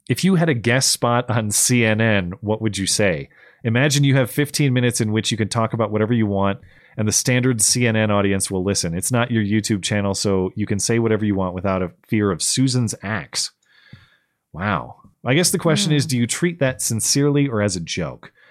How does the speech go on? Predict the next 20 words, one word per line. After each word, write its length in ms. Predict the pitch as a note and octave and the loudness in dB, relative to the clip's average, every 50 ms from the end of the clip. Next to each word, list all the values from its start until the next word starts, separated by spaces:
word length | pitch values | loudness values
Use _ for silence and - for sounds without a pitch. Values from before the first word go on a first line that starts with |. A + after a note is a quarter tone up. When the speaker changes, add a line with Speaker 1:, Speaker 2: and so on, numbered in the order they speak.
| _ _ _ _ _ _ - | _ _ _ _ _ _ -2
Speaker 1:
'Cause 140 | - C#3 F3 | 0 0 2
you 60 | B3+ | 2
could 120 | C#4 D4 | 2 2
just 160 | A3+ A#3 - - | 2 2 2 2
go 140 | G3+ F3+ | 2 2
up 140 | F3 F#3+ F3 - | 2 2 2 2
there 140 | E3+ D3+ | 2 2
and 120 | C3+ B2 G#2 | 2 2 2
drop 280 | G2+ A#2+ C#3 D#3 D#3+ D#3 | 2 2 0 2 2 2
an 80 | C3 | 2
N-bomb. 520 | B2 D3 F3 E3+ C3+ A#2 F#2 D#2 C3 B2 - _ _ _ _ _ _ _ _ _ _ _ - | 2 2 4 4 2 2 0 -2 -6 -10 -16 _ _ _ _ _ _ _ _ _ _ _ -6
<laughs> 100 | A#2 - - - - - - - - - F#3 - - - - - | -4 -4 -6 -8 -14 -20 -20 -10 -4 -2 -2 -2 -2 -8 -10 -4
Speaker 2:
Yeah, 180 | C4 B3 A3+ | -2 -2 -2
but 120 | G#3 C3 C#3 | -2 -4 -8
you 80 | G3+ A3+ | -10 -8
should 180 | A3+ - - | -8 -8 -8
treat 160 | - B3+ C#4 B3 | -6 -6 -4 -2
it 40 | - | 0
Speaker 1:
Just 160 | - C#3 - | 0 0 0
Speaker 2:
seriously. 600 | G#3+ G3 F3+ F3 E3 - D#3 C#3 C#3+ C#3+ D3 | 0 -2 -4 -6 -6 -8 -10 -10 -12 -12 -14